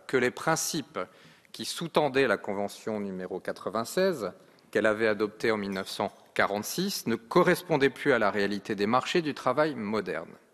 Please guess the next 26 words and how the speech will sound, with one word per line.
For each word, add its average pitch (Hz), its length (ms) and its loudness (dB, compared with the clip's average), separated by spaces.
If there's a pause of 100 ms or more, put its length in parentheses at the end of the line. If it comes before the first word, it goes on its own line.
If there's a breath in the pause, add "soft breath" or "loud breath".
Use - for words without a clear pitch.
(640 soft breath)
En 98 120 -2
effet, 175 320 2
cette 120 260 -2
dernière 123 520 0 (520 loud breath)
interdisait 143 640 0
le 110 100 4
recours 107 400 -2
aux 107 160 -2
agences 107 340 -2
d'emploi 98 480 -8
privées, 165 500 -2 (760 loud breath)
alors 147 260 4
que - 80 2
de 117 140 4
nouvelles 113 320 2
formes 104 300 -2
d'accompagnement 104 640 -4
des 90 140 -6
demandeurs 101 520 0
d'emploi 101 440 0
sur - 200 -6
le 95 120 -4
marché 95 300 -6
du 92 120 -10
travail 123 380 0
s'avéraient 120 500 0